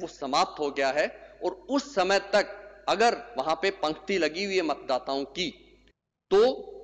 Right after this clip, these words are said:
आपको सबको वोट डालने देना है, चाहे वह समय से कितना ही आगे तक जाए। जितने मतदाता उस समय तक मतदान केंद्र पे पहुंच गए हैं, सभी को वोट डालने का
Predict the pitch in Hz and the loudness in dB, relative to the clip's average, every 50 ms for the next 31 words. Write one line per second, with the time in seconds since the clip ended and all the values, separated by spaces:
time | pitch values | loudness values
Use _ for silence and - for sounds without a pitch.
0 | - - - 151 165 175 - - - - 214 226 247 262 - - - - - - | -12 -4 0 2 2 2 2 0 0 2 4 4 4 2 -2 -12 -18 -20 -20 -20
1 | - - - - _ _ _ _ _ _ - - - 202 190 190 - - 262 269 | -20 -20 -20 -20 _ _ _ _ _ _ -12 -4 0 0 0 0 0 0 0 2
2 | 220 196 202 208 190 185 170 160 165 170 180 175 - - - 151 147 151 175 185 | 4 4 4 4 6 4 4 4 4 2 0 -2 -4 -6 -2 -2 0 2 2 2
3 | 202 214 214 214 196 165 175 180 180 170 170 180 185 180 - 160 165 170 175 180 | 2 0 0 0 -2 0 0 0 2 2 2 0 0 0 -2 -2 0 -2 -2 -2
4 | 196 185 - 165 - - 175 185 190 196 214 196 127 135 139 135 156 151 - 160 | -4 -6 -6 -6 -6 -4 -2 0 2 2 0 2 2 0 2 2 0 0 0 -2
5 | 156 139 135 135 156 170 - 151 151 - 180 226 233 226 196 180 - 156 151 151 | -2 0 0 0 0 0 -2 -6 -8 -4 0 2 2 2 2 -2 -2 0 0 0
6 | 147 - 180 180 180 175 175 - - - 156 165 165 170 160 160 - 175 - 160 | 0 2 2 2 2 2 -2 -6 -10 -6 -2 -2 0 0 -2 -2 -4 -4 -2 -4
7 | 143 131 - 143 156 175 185 - 170 151 147 151 139 - 170 165 - - 135 160 | -4 -2 0 0 0 0 0 0 -2 -2 -2 -4 -4 -4 -4 -6 -4 -4 -2 -2
8 | 170 - - 147 139 135 147 185 233 - - - - - - - - 175 170 160 | -2 0 0 0 0 2 0 -2 -2 -4 -10 -20 -20 -20 -20 -8 -2 -2 2 2
9 | 220 254 220 - 262 190 196 185 - 139 160 190 185 160 151 139 131 127 123 127 | 2 2 2 2 2 4 4 2 2 2 2 2 2 2 2 2 2 2 0 -2
10 | 127 156 180 | 0 0 0